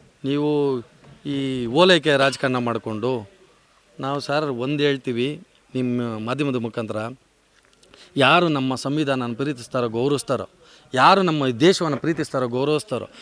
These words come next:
ಯಾರು ನಮ್ಮ ಕಾನೂನಿಗೆ ಗೌ-, ಕಾನೂನಿಗೆ ಗೌರವ ಕೊಡ್ತಾರೋ ಅಂಥವ್ರನ್ನ ಪಾದಗಳು ಪೂಜೆ ಮಾಡ್ತೀವಿ.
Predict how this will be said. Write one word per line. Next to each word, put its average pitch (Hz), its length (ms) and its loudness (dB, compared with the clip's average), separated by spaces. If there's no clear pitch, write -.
ಯಾರು 202 320 6
ನಮ್ಮ 156 240 2
ಕಾನೂನಿಗೆ 175 540 4
ಗೌ-, 139 300 2
ಕಾನೂನಿಗೆ 165 500 2
ಗೌರವ 160 300 4
ಕೊಡ್ತಾರೋ 123 360 -2
ಅಂಥವ್ರನ್ನ 156 500 2
ಪಾದಗಳು 160 440 4
ಪೂಜೆ 135 180 0
ಮಾಡ್ತೀವಿ. 113 440 -4